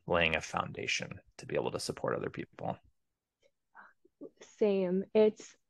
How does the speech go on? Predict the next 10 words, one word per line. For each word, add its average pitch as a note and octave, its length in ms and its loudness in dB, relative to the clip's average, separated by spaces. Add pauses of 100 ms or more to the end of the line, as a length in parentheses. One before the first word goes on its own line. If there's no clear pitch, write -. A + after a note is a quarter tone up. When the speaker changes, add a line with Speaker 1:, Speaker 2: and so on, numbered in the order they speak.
(420)
Speaker 2:
the B3 100 12
work A3+ 360 10
we're C4 140 12
doing A3 260 12
is G3 240 2
so F#3+ 460 6
amazing, F#3+ 540 6
so F3 220 0
needed, F3+ 540 6
but F#3 320 4